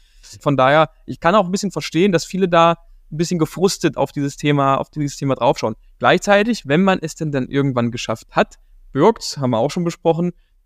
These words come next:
Riesenvorteile. Also wirklich riesen-, riesengroße Vorteile für die Versorgungsqualität, für den Kommunikationsaufwand und so weiter und so fort. Also von daher, das, das, das sehe ich schon als sehr spannend an. Sie haben gesagt, das Ganze wird auch direkt mit Ihrer, mit Ihrem,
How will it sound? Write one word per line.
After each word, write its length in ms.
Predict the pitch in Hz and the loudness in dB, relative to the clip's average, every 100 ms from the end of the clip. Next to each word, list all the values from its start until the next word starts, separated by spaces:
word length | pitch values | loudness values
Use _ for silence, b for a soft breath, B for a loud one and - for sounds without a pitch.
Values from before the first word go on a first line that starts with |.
| _ _ _ | _ _ _
Riesenvorteile. 840 | 160 185 165 131 110 120 95 98 - | 2 4 2 0 -2 -2 -6 -8 -6
Also 180 | 120 131 | -2 -2
wirklich 180 | 113 - | -4 -4
riesen-, 260 | 156 156 143 | -2 0 0
riesengroße 480 | 151 160 139 131 | 0 0 -2 -4
Vorteile 400 | 127 139 135 127 | -2 -2 2 0
für 120 | 120 127 | 2 -2
die 80 | |
Versorgungsqualität, 880 | 120 117 123 131 - - - 147 143 | -2 0 2 0 -2 -6 0 0 0
für 120 | - | -4
den 320 | 180 _ - | -12 _ -12
Kommunikationsaufwand 920 | 123 131 127 120 - 120 - 117 113 127 | -4 -2 0 -2 -2 -4 -4 -2 -4 -4
und 120 | 117 | -8
so 120 | 117 | -6
weiter 260 | 110 110 120 | -4 -4 -6
und 120 | 120 | -6
so 80 | 143 | -6
fort. 240 | 135 - _ _ _ _ - | -6 -6 _ _ _ _ -4
Also 200 | 127 127 | -2 -2
von 140 | 143 | 0
daher, 380 | 127 131 165 170 _ _ _ - | 2 4 4 0 _ _ _ -2
das, 320 | - - - | -2 -2 -10
das, 400 | 117 107 113 143 | -10 -6 -4 -4
das 160 | - 143 | -4 -4
sehe 180 | 147 151 | -2 -2
ich 80 | - | 0
schon 180 | 165 | -2
als 360 | 170 135 139 - | 0 -2 -2 -10
sehr 240 | - 135 139 | -8 -2 -2
spannend 340 | - 131 147 | 0 0 2
an. 160 | 107 107 - _ _ | -2 -6 -10 _ _
Sie 160 | - 151 | -2 2
haben 140 | 226 | 4
gesagt, 380 | 247 214 220 - | 4 2 0 -2
das 180 | 165 - | -10 -2
Ganze 380 | 156 226 247 185 | 0 2 0 0
wird 180 | 202 | 0
auch 300 | - 190 190 _ _ - | 0 -2 -2 _ _ -16
direkt 580 | 156 156 160 190 - | -8 -2 0 -2 -4
mit 200 | 180 170 | -6 -6
Ihrer, 480 | 170 170 160 156 151 | -2 0 2 4 2
mit 160 | 151 165 | 0 -2
Ihrem, 300 | 143 151 | -2 -2